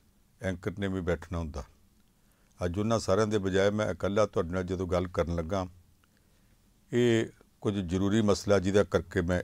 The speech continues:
ਇਸ ਗੱਲ ਲਈ ਪੇਸ਼ ਹੋਇਆ। ਉਹਦੇ ਵਿੱਚ ਇੱਕ ਖੁਸ਼ਖਬਰੀ ਵੀ ਹੈ, ਕੁਝ ਇਤਿਹਾਸ ਦੀ ਗੱਲ ਵੀ ਹੈ,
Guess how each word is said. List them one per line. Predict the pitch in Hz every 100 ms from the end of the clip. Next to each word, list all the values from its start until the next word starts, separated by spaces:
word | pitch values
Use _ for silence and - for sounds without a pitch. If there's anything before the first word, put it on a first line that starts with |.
| -
ਇਸ | 95 87 -
ਗੱਲ | 87
ਲਈ | 85
ਪੇਸ਼ | 87 90 85 -
ਹੋਇਆ। | 85 71 - - - - - - - _ _ _ _ _ _
ਉਹਦੇ | 107 110
ਵਿੱਚ | 107 104 107
ਇੱਕ | - 101
ਖੁਸ਼ਖਬਰੀ | - 92 - 98 104
ਵੀ | 110 110
ਹੈ, | 101 90 _ _ _ _ _ _ _ _ _ -
ਕੁਝ | 101 101
ਇਤਿਹਾਸ | - - 101 90 -
ਦੀ | 101
ਗੱਲ | 92 87 101
ਵੀ | 104
ਹੈ, | 98